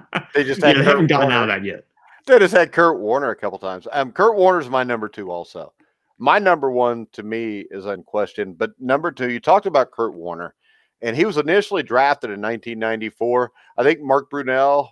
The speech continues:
Speaker 1: was Brunell with the Packers then? I think he was. He was the backup to Brett Favre, so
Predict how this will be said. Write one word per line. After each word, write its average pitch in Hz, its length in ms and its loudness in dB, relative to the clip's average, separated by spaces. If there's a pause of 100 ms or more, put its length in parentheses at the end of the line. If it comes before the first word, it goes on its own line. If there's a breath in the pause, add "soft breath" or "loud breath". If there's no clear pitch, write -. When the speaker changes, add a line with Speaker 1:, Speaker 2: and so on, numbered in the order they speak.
Speaker 1:
was 120 160 -10
Brunell 208 560 0
with 165 240 -2
the 147 220 -4
Packers 139 500 -6
then? 160 180 -2
I 147 80 -4
think 143 220 -8
he 131 80 -10
was. 120 420 2
He 120 80 -6
was 107 140 -10
the 107 100 -10
backup 127 640 0
to 113 140 -12
Brett 120 280 -2
Favre, 123 380 2
so 107 240 -6